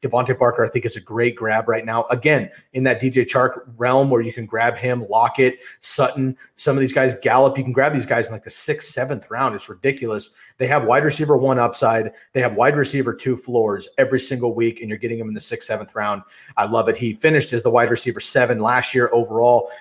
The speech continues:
obliterating all of his previous career highs. He's gonna be just fine. I'll jump into, to, uh, Preston Williams, and I'll give you a couple seconds to, to chat about these guys.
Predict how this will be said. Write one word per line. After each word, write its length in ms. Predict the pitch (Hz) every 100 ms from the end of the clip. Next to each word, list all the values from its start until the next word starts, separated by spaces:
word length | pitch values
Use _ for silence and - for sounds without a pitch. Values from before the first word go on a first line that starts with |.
| -
obliterating 720 | 131 123 127 143 135 117 113 113
all 220 | 120 131
of 80 | 117
his 120 | -
previous 380 | - 117 110 107
career 300 | - 107 101
highs. 480 | 120 117 117 - - -
He's 160 | 165
gonna 160 | 135 120
be 140 | 110
just 200 | 107 104
fine. 380 | - 127 123 123 - _ _ -
I'll 60 | 131
jump 240 | 165 170
into, 280 | 170 143 107
to, 340 | - 147 131
uh, 200 | 117 104 95
Preston 280 | 151 143 139
Williams, 340 | 127 127 117
and 80 | 113
I'll 80 | 110
give 140 | 117
you 60 | 110
a 40 |
couple 180 | 110 107
seconds 380 | 104 113 110 -
to, 200 | 110 104 -
to 260 | - 98 95 -
chat 220 | 120 117
about 160 | 104
these 140 | 104 107
guys. 300 | 107 104